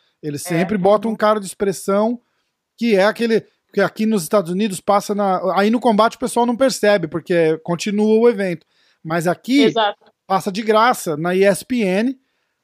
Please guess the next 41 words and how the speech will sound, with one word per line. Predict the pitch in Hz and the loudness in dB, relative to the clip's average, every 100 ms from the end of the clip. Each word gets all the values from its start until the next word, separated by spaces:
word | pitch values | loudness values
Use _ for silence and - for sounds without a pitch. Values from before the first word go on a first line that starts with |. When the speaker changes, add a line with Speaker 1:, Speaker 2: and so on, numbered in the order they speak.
| _ _ _ - | _ _ _ -4
Speaker 1:
até | 202 208 | -2 2
Speaker 2:
Aham. | 208 214 254 | 4 6 4
Speaker 1:
essa | - 269 | 4 0
última | 269 - 294 | 0 -2 0
luta | 277 262 285 | 2 2 0
do | 269 | 0
card | 262 254 | 0 0
preliminar. | 262 277 277 262 190 160 | 0 -2 0 0 0 -2
E | 185 | -2
ali, | 220 202 220 277 226 - 185 | -2 0 -2 -4 -6 -14 -8
na | 180 196 254 | -4 0 2
última | 277 285 285 240 | 4 2 0 0
luta | 214 220 196 | 2 0 -2
do | 190 | 0
card | 196 170 | 0 0
preliminar, | 180 165 160 196 247 208 _ _ _ | -4 -4 -4 -2 -2 -4 _ _ _
eles | 180 175 | -8 -6
ficam | 214 226 | -6 -2
falando, | 254 220 196 | 0 2 2
"Ó, | 165 | 0
compra | 202 214 | 0 -2
o | 226 | -4
pay-per-view, | 247 277 220 196 | -4 -4 0 0
compra | 160 190 196 | 0 -4 -4
o | |
pay-per-view | 196 220 220 165 208 254 | -4 0 -2 -2 -2 -2
que | - 240 | -4 -2
vai, | 220 233 - | 0 0 0
vai | 208 | -2
parar | 208 226 240 | 2 2 0
de | |
transmitir." | 240 254 269 - 175 - _ _ _ | -2 -6 -6 -6 -8 -8 _ _ _
Então | - 208 | -4 -2
eles | 226 202 | 0 0
normalmente | 262 262 247 | 0 2 2
Speaker 2:
Meu | 196 | 2
Deus. | 233 | 2
Speaker 1:
botam | 180 226 | 2 0
um | 208 | -2
cara | 214 208 175 | 0 2 0
bem, | 143 131 190 233 262 285 277 226 | -2 -2 0 2 2 2 0 -2